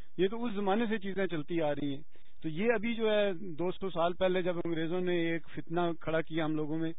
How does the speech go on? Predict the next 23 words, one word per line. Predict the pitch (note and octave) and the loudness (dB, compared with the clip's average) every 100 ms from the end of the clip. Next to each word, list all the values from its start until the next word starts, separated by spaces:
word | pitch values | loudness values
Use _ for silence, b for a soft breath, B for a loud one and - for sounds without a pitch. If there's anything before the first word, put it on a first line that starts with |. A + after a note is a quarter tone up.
| b b b b | b b b b
اسلام | - D3+ E3+ | -2 0 0
کے | E3+ | 0
اندر | E3+ | 0
ڈھونڈ | D#3 D3 E3+ | 2 2 2
ڈھانڈ | D#3+ D3+ D3+ | 2 2 0
کے | E3 | 0
ان | |
لوگوں | E3 D#3 E3 D#3 | 0 0 0 -2
کو | |
پتہ | D#3+ | 0
نہیں | D#3+ D#3+ | 0 0
کہاں | C#3+ D#3 | -2 -2
سے | F3 | -2
لے | E3 E3 | 0 0
کے | D#3+ | 0
آئے، | D#3 F#3 b b b | -2 -2 b b b
تو | F3+ | -2
یہ | G#3 G#3+ | 0 0
ساری | A3 A#3+ | 0 0
چیزیں | A3+ A#3+ | 0 -2
تو | A#3 B3 | -2 -2
اس | B3 | -2
وقت | G#3+ | 0